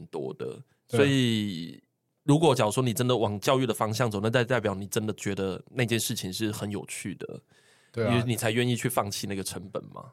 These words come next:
Speaker 2: 我觉得是这样啦，所以会比较少这样子转过去的，可能是这样的原因。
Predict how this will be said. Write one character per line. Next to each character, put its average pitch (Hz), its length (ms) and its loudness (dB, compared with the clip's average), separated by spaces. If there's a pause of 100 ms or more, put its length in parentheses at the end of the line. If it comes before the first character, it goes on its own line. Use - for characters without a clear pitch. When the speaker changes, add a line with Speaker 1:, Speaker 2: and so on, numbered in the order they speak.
(140)
Speaker 2:
我 107 240 -2
觉 110 180 0
得 117 100 4
是 123 120 0
这 113 160 2
样 98 240 0
啦， 107 120 -8
所 165 160 2
以 160 40 8
会 151 120 8
比 123 80 2
较 113 140 0
少 90 340 -2 (420)
这 - 100 2
样 113 120 2
子 95 300 -8
转 - 220 -2
过 101 200 -4
去 - 220 -8
的， - 140 -14
可 - 140 -10
能 98 100 -10
是 101 120 -12
这 107 100 -4
样 90 100 -4
的 87 60 -12
原 87 100 -18
因。 - 200 -20